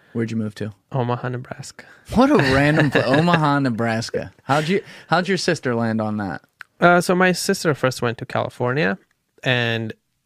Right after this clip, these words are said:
Speaker 2: she couldn't find a good job. Sh-, the, the life, the standard of living was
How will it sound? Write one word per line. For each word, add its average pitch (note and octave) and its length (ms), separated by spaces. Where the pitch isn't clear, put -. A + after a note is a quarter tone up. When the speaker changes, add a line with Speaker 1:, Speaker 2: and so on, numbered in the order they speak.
Speaker 2:
she - 180
couldn't A#2+ 320
find A2 260
a - 20
good A#2+ 220
job. C3 400
Sh-, - 240
the, A2+ 340
the A#2 400
life, A#2 640
the A2+ 500
standard B2 320
of A2+ 160
living A2+ 400
was A2+ 480